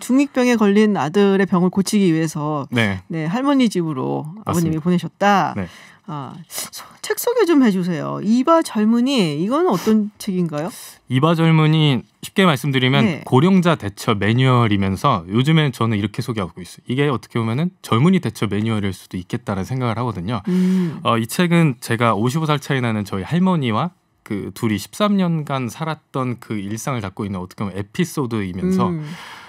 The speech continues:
Speaker 2: 제가 아까 처음에 말씀드리기를 모든 세대와 세대 갈등, 세대 차이를 겪었다고 말씀드렸잖아요.
Speaker 1: 네.
Speaker 2: 그래서, 어, 고령자의 전형적인 특징, 이런 부록도 담고 있고요.
Speaker 1: 네네.
Speaker 2: 또한 이들에 대해서 우리가, 젊은 우리 밀레니얼 세대가 어떻게 대처해야 될까
Speaker 1: 아.
Speaker 2: 하는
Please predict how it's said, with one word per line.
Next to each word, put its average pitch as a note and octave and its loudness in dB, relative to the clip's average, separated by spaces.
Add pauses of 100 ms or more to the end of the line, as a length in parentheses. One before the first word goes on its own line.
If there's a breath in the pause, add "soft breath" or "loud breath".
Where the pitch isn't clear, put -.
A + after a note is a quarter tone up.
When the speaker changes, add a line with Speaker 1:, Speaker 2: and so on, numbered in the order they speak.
(280 loud breath)
Speaker 2:
제가 A#2 -2
아까 G2+ -2 (200)
처음에 D#3+ 0
말씀드리기를 G2+ -4
모든 A#2+ 2
세대와 C3+ 0
세대 E3+ -4
갈등, G#2+ -6 (240)
세대 C#3+ -6
차이를 A#2 -8
겪었다고 G#2 -8
말씀드렸잖아요. E3 -2
Speaker 1:
네. C#3 -10
Speaker 2:
그래서, B2 -8 (600 loud breath)
어, - -8 (260)
고령자의 C3 0
전형적인 G#2 -2
특징, - -10 (100)
이런 G2 -4
부록도 G#2+ -4
담고 F#2+ -8
있고요. F#3+ -2
Speaker 1:
네네. C3 -10 (100)
Speaker 2:
또한 C3+ -6 (280 loud breath)
이들에 C#3 2
대해서 B2+ 0
우리가, G#2 -2
젊은 A#2+ 0
우리 F#2 -6
밀레니얼 G#2+ -4
세대가 G2 -8
어떻게 G2 -6
대처해야 G2+ -6
될까 - -14
Speaker 1:
아. F3+ -2
Speaker 2:
하는 C#3 -4